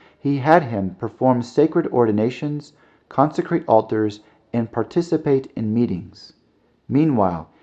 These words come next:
he himself kept in the background explaining, "He must increase while I must decrease. He must be a man of action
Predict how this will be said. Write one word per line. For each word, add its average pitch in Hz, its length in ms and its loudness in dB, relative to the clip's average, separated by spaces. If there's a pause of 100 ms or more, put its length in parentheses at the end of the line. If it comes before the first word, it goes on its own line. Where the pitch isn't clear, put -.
(120)
he - 160 -4
himself 156 520 2
kept - 520 -6
in 117 120 -4
the 113 80 0
background 123 540 2
explaining, 135 680 -2 (520)
"He 135 160 -2
must 147 320 0
increase 98 680 -4 (180)
while 107 240 0
I 101 180 2
must 113 260 -4
decrease. - 640 -6 (1300)
He 180 260 2
must 175 380 0
be 160 160 8
a 131 60 6
man 147 200 4
of 160 160 -2
action 95 560 -6